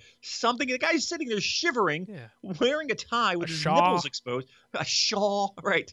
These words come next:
Speaker 1: something. Um, but it, it, well, I mean, later in the show, it did,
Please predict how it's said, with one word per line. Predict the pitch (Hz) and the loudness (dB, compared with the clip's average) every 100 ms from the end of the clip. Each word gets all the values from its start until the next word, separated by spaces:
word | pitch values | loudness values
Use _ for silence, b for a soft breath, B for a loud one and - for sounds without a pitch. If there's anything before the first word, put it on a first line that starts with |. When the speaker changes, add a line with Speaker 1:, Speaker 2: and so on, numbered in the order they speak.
| - | -16
Speaker 1:
something. | - 220 214 214 202 B B B - | -8 -6 -4 -8 -10 B B B -2
Um, | 170 165 165 160 156 _ | 2 4 2 0 -8 _
but | 175 165 | 0 0
it, | 175 | -2
it, | 156 143 - 117 - | -4 -10 -12 -18 -10
well, | 127 120 92 | -2 0 0
I | 104 | -2
mean, | 101 90 - _ | -4 -8 -14 _
later | 110 120 104 | -2 0 0
in | 95 | -2
the | 87 | -4
show, | - 120 87 | -2 0 0
it | 85 | -2
did, | 95 85 | -6 -10